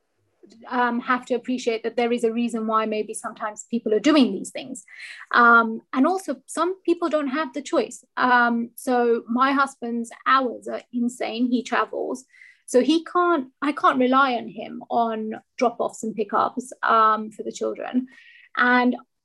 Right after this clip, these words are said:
we made a decision as a couple, 'cause he would if I wanted to go back to work, but we made a decision as a couple that actually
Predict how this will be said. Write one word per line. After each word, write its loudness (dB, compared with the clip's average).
we 2
made 2
a -2
decision -4
as -4
a -4
couple, -2
'cause -12
he 4
would 0
if -2
I 0
wanted -2
to -18
go -4
back -4
to -8
work, 0
but 0
we 6
made 4
a 0
decision -4
as -8
a -4
couple -4
that 0
actually 0